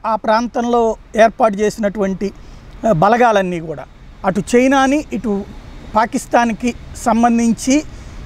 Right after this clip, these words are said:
ఏ టైంలోనైనా ఏం చేసినా సరే సిద్ధంగా ఉన్నామన్నటువంటి సంకేతమే. ఇప్పుడు తాజాగా ఏర్పాటు చేసినటువంటి పాకిస్తాన్ కోసం ఏర్పాటు చేసినటువంటి దళాలుగా ఉన్నటువంటి బ్యాట్ దళాలు ఇవన్నీ కూడా ఆ కోణంలో నుంచి ఉండే, ఉన్నాయి అన్నటువంటిదే ఇప్పుడు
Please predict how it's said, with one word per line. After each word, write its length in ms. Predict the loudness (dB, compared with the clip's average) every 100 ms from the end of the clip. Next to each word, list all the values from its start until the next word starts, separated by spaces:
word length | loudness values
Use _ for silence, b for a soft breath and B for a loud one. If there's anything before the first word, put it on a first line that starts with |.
| 4
ఏ 200 | 6 6
టైంలోనైనా 760 | 4 2 2 2 2 0 0
ఏం 340 | 2 4 4 2
చేసినా 380 | 4 2 2 0
సరే 300 | 4 4 4 0 B B B
సిద్ధంగా 600 | 0 0 2 0 2 2
ఉన్నామన్నటువంటి 720 | 0 -2 -2 -2 -2 -4 -2
సంకేతమే. 580 | 0 2 4 2 2 -4 -4
ఇప్పుడు 200 | -4 -2
తాజాగా 500 | 2 4 4 6 4
ఏర్పాటు 280 | 4 0 0
చేసినటువంటి 420 | 0 -2 -6 0
పాకిస్తాన్ 560 | 0 0 -4 -6 -6 -2
కోసం 320 | -4 -4 -10 B B B
ఏర్పాటు 400 | 0 0 2 2
చేసినటువంటి 500 | 2 0 -2 -2 0
దళాలుగా 460 | 4 6 6 4 4
ఉన్నటువంటి 380 | 2 0 -2 -2
బ్యాట్ 340 | 2 2 2
దళాలు 360 | 0 2 2 0
ఇవన్నీ 320 | -2 -2 -2
కూడా 240 | 0 0 -2 B B B 0
ఆ 120 | 2
కోణంలో 440 | 4 4 4 2
నుంచి 280 | 2 0 0
ఉండే, 500 | 0 4 6 6 4
ఉన్నాయి 340 | 2 2 4 4
అన్నటువంటిదే 560 | 2 0 0 2 2
ఇప్పుడు 260 | 2 0 -4